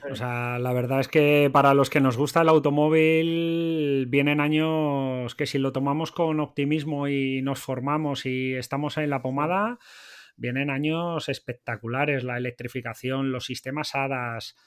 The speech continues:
Speaker 1: eh, la conectividad del automóvil, las actualizaciones sota, ¿no? Over the air, es decir, los coches se van a actualizar o se actualizan ya como, eh, un teléfono móvil,
Speaker 2: Sí.
Speaker 1: ¿no? Es, es, es increíble.
Speaker 2: Es increíble,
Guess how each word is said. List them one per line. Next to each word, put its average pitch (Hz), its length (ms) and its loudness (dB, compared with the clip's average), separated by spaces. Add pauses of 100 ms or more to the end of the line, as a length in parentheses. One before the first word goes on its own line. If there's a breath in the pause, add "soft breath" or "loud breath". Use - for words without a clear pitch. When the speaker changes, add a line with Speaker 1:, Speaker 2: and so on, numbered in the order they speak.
(280 soft breath)
Speaker 1:
eh, 131 260 -2
la 131 160 0
conectividad 131 680 -2
del 151 120 0
automóvil, 131 1000 -4
las 143 300 -4
actualizaciones 131 720 -6
sota, 151 320 -4
¿no? 156 180 -6
Over 139 300 -2
the 127 300 -2
air, 143 260 -2
es 127 120 -6
decir, 135 240 -8
los 123 140 -6
coches 139 300 -6
se 156 100 -4
van 139 160 -4
a 151 40 -4
actualizar 151 680 -4
o - 80 -10
se 120 140 -8
actualizan 120 480 -6
ya 156 200 -2
como, 135 520 -8 (440 soft breath)
eh, 117 840 -10
un 135 140 -4
teléfono 139 360 -4
móvil, 135 300 -2
Speaker 2:
Sí. 120 60 -6
Speaker 1:
¿no? 180 200 -12
Es, - 380 -12
es, 131 1120 -6
es - 140 -8
increíble. 131 560 -4 (160)
Speaker 2:
Es 135 200 -10
increíble, 131 600 -8